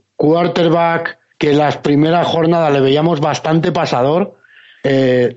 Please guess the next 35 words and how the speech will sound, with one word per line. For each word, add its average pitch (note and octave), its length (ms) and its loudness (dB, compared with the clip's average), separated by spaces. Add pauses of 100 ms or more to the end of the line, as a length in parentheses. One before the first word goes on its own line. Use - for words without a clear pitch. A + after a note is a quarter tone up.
de C3 320 -6
repente C#3 420 0
no D3 80 0
sé D3 160 -2
si C#3 320 2
le C#3 140 2
han C3+ 140 2
cogido C#3 440 0
y C3+ 40 2
le C3+ 80 2
han, B2+ 520 0 (260)
lo C#3 100 0
han C3 80 2
centrado. C#3+ 600 0 (140)
Las B2 160 0
dos C3 160 0
últimas C#3 300 0
jornadas C3+ 360 0
ha B2+ 60 -2
estado B2+ 200 -2
lesionado A#2+ 340 0
y - 20 0
no A#2 60 0
ha G#2+ 40 -2
podido A2+ 220 0
jugar. C3 340 -2 (960)
Eh, C3 480 -2 (220)
desarrolló C#3 880 0 (280)
perfectamente E3 680 -2
la C3+ 420 2
triple C3+ 300 0
option, F#3 520 -2 (440)
mm, C3+ 420 2
las B2+ 320 -2
pitch, F#3+ 480 -2